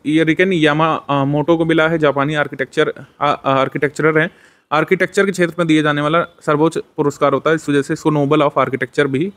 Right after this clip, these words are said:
कहा जाता है प्रित्जगर पुरस्कार को। Indian of the Year दो हज़ार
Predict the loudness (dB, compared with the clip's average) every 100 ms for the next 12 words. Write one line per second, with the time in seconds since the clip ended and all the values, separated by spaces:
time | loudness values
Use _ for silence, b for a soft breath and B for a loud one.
0 | _ -4 0 2 0 0 -2 -4 -2 -2
1 | -2 -8 -6 -6 -8 -20 _ _ _ _
2 | _ _ _ _ 2 4 4 0 0 0
3 | 2 2 2 0 -4 -2 0 0